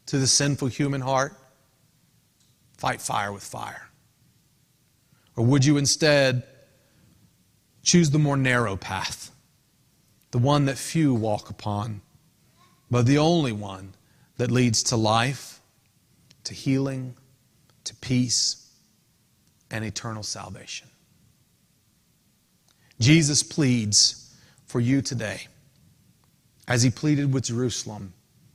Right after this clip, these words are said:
some two thousand years ago. Words nine, in Luke nineteen forty-one. "How I wish today that you of all people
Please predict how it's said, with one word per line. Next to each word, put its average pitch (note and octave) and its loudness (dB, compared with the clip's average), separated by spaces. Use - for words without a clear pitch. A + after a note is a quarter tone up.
some A#2+ -8
two B2+ -4
thousand A2 -2
years G#2 -2
ago. G2+ -8
Words A#2+ 0
nine, A2+ -10
in G#2 -10
Luke A2+ -4
nineteen G#2+ -6
forty-one. G2+ -6
"How C3+ 4
I C3 4
wish D3 2
today A2+ -6
that C3 -8
you F3 4
of C3+ -2
all D3 2
people - -10